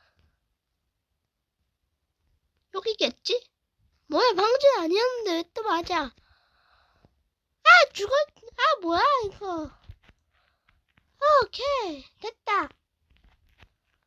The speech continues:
뼈다귀를 밟으면 안 된다고? 근데 이거 점프가 안 눌러지는데?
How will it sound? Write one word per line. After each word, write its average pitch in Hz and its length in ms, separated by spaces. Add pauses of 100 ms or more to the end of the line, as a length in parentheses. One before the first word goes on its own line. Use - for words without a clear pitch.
(600)
뼈다귀를 508 600
밟으면 392 680
안 277 180
된다고? 339 640 (1800)
근데 311 480
이거 285 200 (440)
점프가 392 420
안 285 120
눌러지는데? 320 760